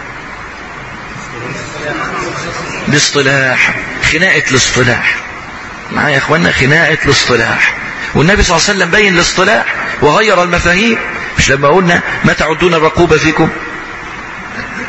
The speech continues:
النبي صلى الله عليه وسلم سأل الصحابة: "ما تعدون الرقوبة فيكم؟"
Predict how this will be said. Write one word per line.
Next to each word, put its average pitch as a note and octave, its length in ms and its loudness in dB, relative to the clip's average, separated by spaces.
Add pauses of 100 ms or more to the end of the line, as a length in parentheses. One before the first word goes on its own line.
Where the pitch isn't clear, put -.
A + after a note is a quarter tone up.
(180)
النبي C#3+ 160 4
صلى D3 120 2
الله D3+ 100 0
عليه E3 100 0
وسلم - 120 2
سأل D#3+ 120 0
الصحابة: F3+ 480 0 (320)
"ما G3+ 100 6
تعدون F#3 440 4
الرقوبة D#3+ 440 4
فيكم؟" D#3 320 2